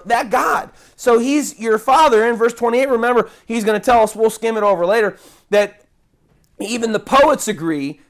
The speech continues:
that he is their divine creator. He is their, like, father of creation. Uh, look at the next personal info that he tells them of their unknown God. Look at verse twenty-six,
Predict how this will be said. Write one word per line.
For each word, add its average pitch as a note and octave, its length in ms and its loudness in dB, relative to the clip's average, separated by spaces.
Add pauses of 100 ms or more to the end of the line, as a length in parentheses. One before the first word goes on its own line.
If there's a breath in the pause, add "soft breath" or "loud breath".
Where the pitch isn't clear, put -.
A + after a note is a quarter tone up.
that F3 160 2
he G3 320 0
is G3+ 240 0
their F3+ 160 0
divine F#3 400 -2
creator. C#3 180 -8
He F#3 300 -8
is E3 180 -8
their, E3+ 180 2
like, E3 300 -4
father E3+ 680 -4 (280 soft breath)
of C3+ 260 -4
creation. B2+ 640 -10 (240 soft breath)
Uh, A#2 160 -10
look A3+ 240 -2
at G3 80 -4
the F#3+ 60 -12
next G#3 300 -8
personal F3+ 400 -6
info F3+ 280 -4
that D3+ 100 -8
he D3+ 80 -12
tells D#3 460 -6 (240 soft breath)
them D3+ 180 -4
of D3 140 -2
their D3 160 -2
unknown D3 340 -6
God. C#3+ 240 -2
Look D#3 200 -8
at D3 80 -10
verse C#3+ 280 -10
twenty-six, D3 680 -10